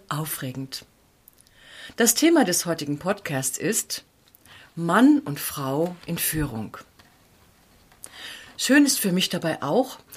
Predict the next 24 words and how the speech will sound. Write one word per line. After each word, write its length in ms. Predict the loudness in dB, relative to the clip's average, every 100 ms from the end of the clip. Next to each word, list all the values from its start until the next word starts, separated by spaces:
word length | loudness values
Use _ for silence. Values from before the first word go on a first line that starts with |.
| -4
heute 300 | 0 0 0
anknüpfen 520 | -2 0 -2 0 -4
zu 140 | -4 -6
können 400 | -2 -2 0 -2
am 140 | -4
vergangenen 560 | -4 -4 -2 0 0 -2
Podcast, 720 | -2 -4 -2 0 2 2 -2 -14 -16 -6
wo 100 | -4
wir 160 | -2
als 220 | 0 0
Paar 460 | 0 0 0 2 0 -6 -14
bei 180 | -6 -2
Wege 260 | 2 2 0
im 200 | -2 -2
Wandel 420 | -2 -2 -2 -4 -6 -18 -12
das 220 | 0 2
Thema 440 | 4 4 4 0 -4
Paarsein 760 | -6 -4 -2 -2 -2 -2 -2 -2
in 160 | -4
der 120 | -4
Führung 640 | -4 -4 -6 -6 -2 -2 -2 -8 -18 -20 -8
und 160 | -2 0
in 120 | 0
Familienunternehmen 1120 | -2 0 0 0 -2 -2 -2 0 0 2 2